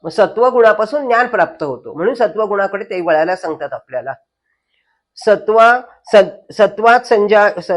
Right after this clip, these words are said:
सत्वात संजायते ज्ञानम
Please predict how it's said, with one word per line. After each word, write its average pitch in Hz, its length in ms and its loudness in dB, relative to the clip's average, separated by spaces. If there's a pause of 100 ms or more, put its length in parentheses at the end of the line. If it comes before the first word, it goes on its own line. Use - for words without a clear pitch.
(540)
सत्वात 220 440 2
संजायते 220 800 2
ज्ञानम 196 500 0